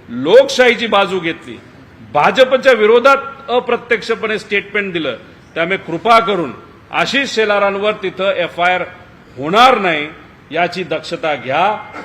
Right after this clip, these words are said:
पोलिसांना सुद्धा, आणि खास करून होम डिपार्टमेंटला आम्हाला सांगायचंय, कुणीही वेडा माणूस तिथं येईल, आशिष शेलारांवर एफआयआर करण्यासाठी सांगेल.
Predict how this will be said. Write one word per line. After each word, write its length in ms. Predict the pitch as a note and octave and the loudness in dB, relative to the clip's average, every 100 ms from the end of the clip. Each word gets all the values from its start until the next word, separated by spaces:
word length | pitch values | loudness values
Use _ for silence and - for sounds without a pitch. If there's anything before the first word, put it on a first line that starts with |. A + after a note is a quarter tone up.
| - | -10
पोलिसांना 580 | D#3+ G#3+ G#3 A#3 B3 B3 | -6 -4 0 0 2 -2
सुद्धा, 220 | G3 G#3 | -2 -4
आणि 100 | G3 | -2
खास 180 | E3+ F#3+ | -2 -4
करून 160 | G#3 F#3+ | -4 -4
होम 320 | F3 A#3+ A#3 - - - | -2 -4 -6 -10 -20 -12
डिपार्टमेंटला 560 | D#3+ D3+ B3 B3 B3+ A#3 | -10 2 2 2 0 0
आम्हाला 280 | G#3+ G#3 G3 | 2 0 0
सांगायचंय, 680 | F#3 F3+ F3 D#3+ D3+ C#3 C3+ - - - | -2 0 0 -2 -6 -8 -10 -20 -20 -12
कुणीही 400 | E3+ F#3 G#3 B3 | -6 -2 0 0
वेडा 280 | C4 A#3 A#3 | 2 4 4
माणूस 420 | A3 G#3 F#3+ D#3 - - - | 2 0 -2 -4 -10 -20 -12
तिथं 180 | E3 G#3+ | -4 0
येईल, 380 | G#3 A3+ F3 B2 - - | 2 0 -2 -6 -18 -10
आशिष 380 | D3+ E3 C4+ C4 | -6 -2 -2 0
शेलारांवर 600 | A#3+ A#3+ A3+ A3+ A3 A#3 | 4 4 2 0 0 0
एफआयआर 340 | G3+ F3+ G3+ | -2 0 0
करण्यासाठी 560 | G3+ G3+ F#3 F3+ F#3 F#3 | 0 -4 -4 -6 -4 -6
सांगेल. 520 | F3+ F3+ F#3+ F3 C#3+ | -2 -2 0 -2 -4